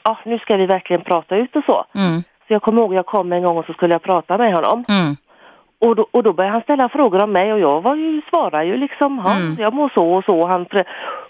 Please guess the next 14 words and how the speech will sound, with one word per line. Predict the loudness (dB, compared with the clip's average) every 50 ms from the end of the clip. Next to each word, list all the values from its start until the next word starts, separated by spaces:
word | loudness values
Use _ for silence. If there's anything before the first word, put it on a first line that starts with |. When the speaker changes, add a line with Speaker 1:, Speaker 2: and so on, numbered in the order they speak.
| -2 _
Speaker 1:
och | 0 0
sen | 2 0 0 2
när | 2 2
jag | 2 0 0
skulle | 0 -2 -2 2
gå | 2 2 2 2 0
så | -4 -2 0
sa | 0
han, | 0 0 -2 -10 _ _
"Skulle | _ 0 0 0
inte | 0 2 2
du | 2 2
trösta | 2 0 -2 -2 0 -2 -2 0
mig?" | 0 0 -2